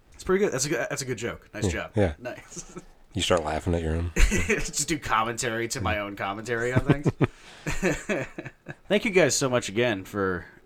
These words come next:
Speaker 1: joining in. This
Speaker 2: Yeah.
Speaker 1: is, of course, your favorite Midwest podcast done by two dudes in a basement.
Speaker 2: Yeah.
Speaker 1: It is
Speaker 2: With
Speaker 1: the
Speaker 2: letters involved.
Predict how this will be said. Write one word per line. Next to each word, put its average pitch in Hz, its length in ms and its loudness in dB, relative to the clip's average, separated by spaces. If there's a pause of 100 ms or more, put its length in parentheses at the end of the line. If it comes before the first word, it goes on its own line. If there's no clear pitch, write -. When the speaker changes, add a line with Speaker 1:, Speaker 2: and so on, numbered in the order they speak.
(180)
Speaker 1:
joining 104 500 -2
in. 95 380 -4
This 98 300 2
Speaker 2:
Yeah. 101 60 2
Speaker 1:
is, 95 180 -2
of 95 180 -6
course, 107 400 -4
your 107 300 0
favorite 110 680 -2 (280)
Midwest 107 880 -2
podcast 101 580 0
done 98 240 -2
by 92 320 2 (100)
two 104 220 -4
dudes 95 260 -2
in 92 80 -4
a 90 60 -6
basement. 95 420 -4 (1200)
Speaker 2:
Yeah. 101 300 -2
Speaker 1:
It 113 180 -2
is 104 140 0
Speaker 2:
With 92 140 2
Speaker 1:
the 92 60 4
Speaker 2:
letters 90 240 8
involved. 87 360 0